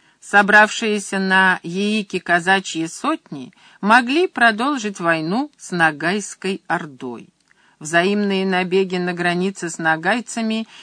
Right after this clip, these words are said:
не прекращались даже в мирное время. Нагайские феодалы постоянно грабили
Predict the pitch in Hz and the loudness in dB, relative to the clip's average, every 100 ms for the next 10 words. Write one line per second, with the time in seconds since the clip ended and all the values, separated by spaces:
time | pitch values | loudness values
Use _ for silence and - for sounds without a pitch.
0 | - 202 254 320 269 247 202 196 226 240 | -4 2 2 2 -2 -2 -2 0 0 0
1 | 233 185 175 196 202 165 170 170 190 190 | -2 -2 0 2 -2 -2 -2 0 0 -2
2 | 175 170 147 147 127 120 - _ _ _ | -2 -4 -6 -6 -8 -10 -16 _ _ _
3 | _ - 170 190 214 247 - 240 233 240 | _ -2 2 2 2 0 -4 -6 -6 -2
4 | 220 202 202 208 202 196 - 185 190 196 | -2 2 2 2 -4 -6 -2 0 2 0
5 | 196 180 180 190 196 190 196 | 0 0 0 0 0 -2 -2